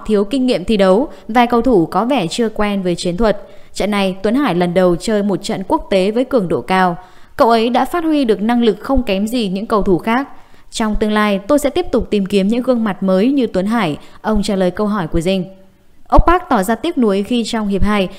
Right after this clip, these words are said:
Việt Nam tạo ra nhiều cơ hội tấn công nhưng không thể ghi bàn.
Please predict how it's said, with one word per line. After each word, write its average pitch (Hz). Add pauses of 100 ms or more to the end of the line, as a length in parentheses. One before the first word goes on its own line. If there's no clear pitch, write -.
(120)
Việt 269
Nam 302
tạo 254
ra 208
nhiều 202
cơ 202
hội 185
tấn 180
công 220
nhưng 254
không 247
thể 190
ghi 185
bàn. 175